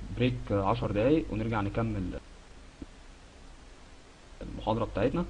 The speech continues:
آه، ولو حد عنده سؤال ولا حاجة يفكروا يكتبوا في ورقة كده، أو يقول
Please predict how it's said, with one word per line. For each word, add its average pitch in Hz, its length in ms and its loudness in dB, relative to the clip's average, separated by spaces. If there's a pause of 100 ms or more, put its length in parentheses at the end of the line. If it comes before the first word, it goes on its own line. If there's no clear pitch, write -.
(680)
آه، 92 60 -4
ولو 95 180 0
حد 113 200 2
عنده 110 260 6
سؤال 98 200 4
ولا 101 200 4
حاجة 113 220 2
يفكروا 110 380 2
يكتبوا 113 220 0
في - 140 2
ورقة 113 200 4
كده، 135 320 6
أو 95 120 4
يقول 107 180 4